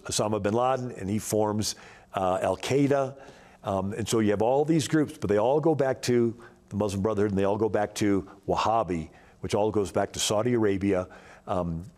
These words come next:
and, uh, and the British standing back and, and letting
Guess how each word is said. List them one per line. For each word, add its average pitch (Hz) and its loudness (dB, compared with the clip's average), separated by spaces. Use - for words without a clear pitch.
and, 98 -2
uh, 82 0
and 95 -2
the 98 0
British 131 -2
standing 104 -2
back 110 -2
and, 98 -2
and 95 -2
letting 104 0